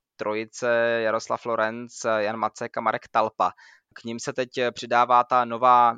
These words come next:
mladá generace, ať už je to Jaroslav Uher, Honza Tříska, samozřejmě Lukáš Jelínek, eh, na toho nesmíme zapomínat, a další, eh, hráči, kterých je tady opravdu hodně. Takže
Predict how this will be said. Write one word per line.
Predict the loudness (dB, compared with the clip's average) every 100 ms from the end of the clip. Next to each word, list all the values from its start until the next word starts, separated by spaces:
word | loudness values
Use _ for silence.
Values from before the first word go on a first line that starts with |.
| -6
mladá | -4 -2 2 2
generace, | 2 -2 -2 -2 -4 -4 -4
ať | -6
už | -12
je | -10
to | -6
Jaroslav | -6 -6 -8 -10
Uher, | -8 -6 -4 -4 -6
Honza | -8 -12
Tříska, | -14 -16 -12 -4 -2 -2
samozřejmě | -4 -10 -10 -8 -8
Lukáš | -4 0 0 0
Jelínek, | -10 -8 -10 -8 -6
eh, | -4 -6
na | -8
toho | -14
nesmíme | -16 -18 -16 -14
zapomínat, | -12 -12 -8 -8 -10 _ _ -8
a |
další, | -6 -4 -6 -8 -6 -2
eh, | 0 0 0
hráči, | 0 0 -2 -6 -6 -6 -6 -8
kterých | -10 -10
je | -8
tady | -6 -6
opravdu | -4 -6 -4
hodně. | -6 -6 -6 -6 -8 _ _ _ _
Takže | -8 -6 -2 0 2 2